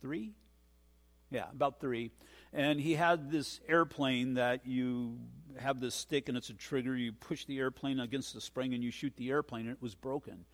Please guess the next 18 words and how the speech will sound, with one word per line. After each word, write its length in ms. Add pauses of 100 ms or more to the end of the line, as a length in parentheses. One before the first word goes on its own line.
(260)
He 80
goes, 120
"Papa, 320
it 260
works, 280
but 120
it's 160
broken." 680 (260)
I 40
go, 80
"Let 160
me 100
see 180
it," 60
and 100
I 60
fixed 420
it. 140